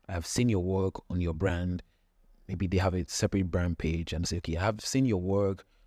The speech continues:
and I'm fascinated by what you do. I like your work." In this case, just reach out and explain why you want to work with them. After reaching out and talking to the brand owner and telling them what aspects you like about their work,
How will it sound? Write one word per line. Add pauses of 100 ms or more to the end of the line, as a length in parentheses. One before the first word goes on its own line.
(160)
and
I'm
fascinated
by
what
you
do.
I
like
your
work." (400)
In
this
case,
just
reach
out
and
explain (280)
why
you
want
to
work
with
them.
After
reaching
out
and (200)
talking
to
the
brand
owner
and
telling
them (560)
what
aspects
you
like
about
their
work,